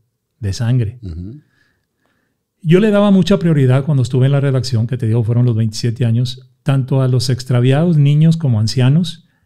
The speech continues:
Speaker 1: y más prioridad todavía cuando alguien requería de sangre en los hospitales. Entonces traigo un servicio social y ese servicio social no lo traigo escrito. Entonces nomás lo voy a decir así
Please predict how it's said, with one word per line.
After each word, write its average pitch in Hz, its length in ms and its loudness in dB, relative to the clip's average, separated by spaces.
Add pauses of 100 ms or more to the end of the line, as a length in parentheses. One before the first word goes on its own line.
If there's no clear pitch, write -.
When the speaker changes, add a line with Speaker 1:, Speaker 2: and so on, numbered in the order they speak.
(120)
Speaker 1:
y 160 420 0
más 156 400 6
prioridad 120 420 0
todavía 113 440 -2
cuando 110 260 0
alguien 113 320 -2
requería 104 460 -4
de 107 100 -2
sangre 92 480 -10 (180)
en 104 120 -8
los 95 160 -8
hospitales. - 760 -16 (600)
Entonces 127 560 -2
traigo 135 240 0
un 139 60 0
servicio 110 440 -2
social 151 440 -2 (460)
y 127 140 0
ese 123 180 0
servicio 131 380 -2
social 127 280 0
no 110 120 0
lo 120 140 -2
traigo 107 260 -4
escrito. 165 460 -6 (440)
Entonces 123 200 -2
nomás 120 240 2
lo 139 100 2
voy 123 180 2
a 135 60 2
decir 120 320 -2
así 170 380 -6